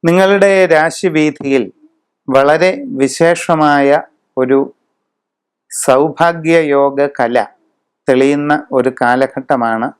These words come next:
കാണുന്നത്. ഇത് പൂർണ്ണതയെ പ്രാപിച്ചാൽ വളരെ അപൂർവമായ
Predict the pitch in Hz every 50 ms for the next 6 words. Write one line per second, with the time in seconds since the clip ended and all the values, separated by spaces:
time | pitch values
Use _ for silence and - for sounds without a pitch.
0 | _ _ _ _ - 113 107 107 107 104 101 101 98 98 98 - _ _ _ _
1 | _ _ _ _ _ _ _ _ _ _ - 127 127 117 151 165 170 170 - -
2 | - _ _ - 127 127 135 139 151 156 156 151 160 160 160 160 156 - - -
3 | 131 127 127 123 123 123 - - 127 113 101 92 - _ _ _ _ _ _ _
4 | _ _ _ _ _ _ _ _ _ _ _ _ _ _ _ _ _ _ _ _
5 | _ - 113 113 113 120 139 160 165 196 208 277 - - _ _ _ _ - 123
6 | 120 131 156 175 180 180 170 175 175 165 160 156 156 151